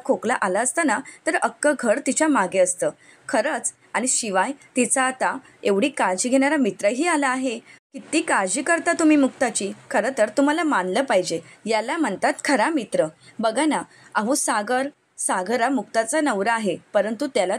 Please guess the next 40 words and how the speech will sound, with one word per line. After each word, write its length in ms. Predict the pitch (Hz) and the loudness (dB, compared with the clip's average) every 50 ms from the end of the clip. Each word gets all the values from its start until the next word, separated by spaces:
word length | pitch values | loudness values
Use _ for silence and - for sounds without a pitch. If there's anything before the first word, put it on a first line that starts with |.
| - - | 0 0
तर 100 | 269 311 | 2 2
मुक्ताबद्दल 640 | 277 226 185 - - 233 233 262 262 269 294 302 - - | 2 0 0 -2 -4 -2 0 0 0 0 -2 -2 -2 -4
काहीच 380 | 254 196 190 180 247 - - | -6 -6 -4 -4 -4 -4 -4
माहीत 280 | 330 339 330 339 - - | -4 -4 -6 -4 -4 -2
नाही 220 | 294 277 254 240 233 - _ _ _ | 0 0 0 -2 -4 -8 _ _ _
आणि 100 | 226 262 262 - | -8 -8 -4 -2
तुम्हाला 320 | 254 202 196 196 208 247 262 254 | 0 2 2 2 2 0 2 2
तर 120 | 208 196 294 | 2 2 4
मुक्ताबद्दल 680 | 277 208 196 - - 262 254 247 247 208 190 - 262 | 2 2 0 0 -2 -2 0 2 0 0 0 0 -2
प्रत्येक 480 | 277 - 233 202 - - - 277 254 214 | 0 0 0 0 0 0 0 0 2 2
गोष्ट 320 | 220 214 196 - - 254 | 0 0 0 2 0 0
माहीत 320 | 302 349 311 233 - - | 2 2 2 0 0 0
आहे." 220 | 185 185 170 165 165 - - - - - - - - _ | -2 -2 -2 -6 -8 -10 -12 -20 -20 -20 -20 -20 -8 _
आता 180 | - 247 - 359 - - | -4 -2 0 0 0 0
आशयला 420 | 214 202 - - 220 240 247 277 | -2 -2 -2 -4 -4 -4 -2 -2
सावनी 340 | 302 - 285 208 190 185 202 | 0 0 0 0 0 0 0
म्हणते, 340 | 233 269 285 269 - 202 196 214 - | 2 2 2 2 0 -2 -2 0 0
"खरं 180 | - 185 190 214 - | 2 2 2 2 2
तर 100 | 247 254 269 | 2 2 2
ते 100 | 294 285 | 2 2
सगळं 300 | 269 - 226 190 196 208 | 2 2 4 4 4 4
काही 200 | 214 214 262 285 | 4 4 2 2
सागरने 460 | 294 - 285 214 190 196 214 226 262 294 | 2 2 2 2 2 2 2 4 4 4
नोटीस 440 | 294 262 214 190 - 247 269 - | 4 2 2 2 2 2 2 2
केलं 240 | - 294 226 202 - | 2 2 2 4 2
हा, 200 | - 262 240 220 311 - - - - - - | 2 2 0 0 -2 -4 -8 -18 -10 -4 -2
आणि 180 | 254 277 302 | -2 0 2
म्हणूनच 440 | 311 294 269 262 277 277 294 294 - | 2 2 2 2 2 2 2 2 2
तर 80 | 311 294 | 0 0
सागरचा 520 | 294 - 294 254 226 233 247 247 262 262 | 2 0 0 0 0 0 0 0 0 0
चेहरा 320 | 262 - - 269 254 226 254 | 2 2 2 4 4 2 2
पडला 360 | 254 - 247 214 202 196 220 | 2 0 -2 -2 0 0 0
होता." 340 | 240 247 220 - 214 208 208 214 - - - - - - | 0 0 0 0 0 0 0 -2 -8 -20 -20 -10 -6 -4
आता 200 | 202 202 - 233 - | -2 0 -2 0 0
आशय 300 | 202 185 175 - 208 202 | -2 -2 -2 -2 -2 0
मात्र 320 | 208 226 240 233 - 180 202 | 0 0 0 2 2 2 2
सावनीशी 540 | - - 233 190 180 196 208 208 - 269 | 2 2 0 0 0 0 -2 -2 -2 -2
काही 320 | 254 - 214 185 185 175 180 | 0 -2 -2 -2 0 0 0
न 140 | 202 214 233 | 0 2 2
बोलता 300 | 269 294 262 - 202 | 0 0 2 2 0